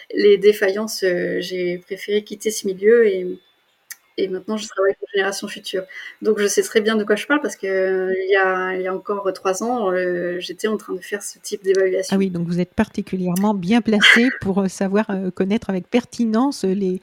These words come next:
Speaker 2: les failles du système.
Speaker 1: Voilà,
Speaker 2: Mm.
Speaker 1: <laughs> c'est exactement.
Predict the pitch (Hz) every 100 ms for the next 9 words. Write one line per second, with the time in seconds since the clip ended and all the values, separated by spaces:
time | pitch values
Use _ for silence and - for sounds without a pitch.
0 | - - 208 202 - 254 226 220 220 196
1 | 202 190 180 - 214 226 202 196 202 180
2 | 208 226 262 - 269 247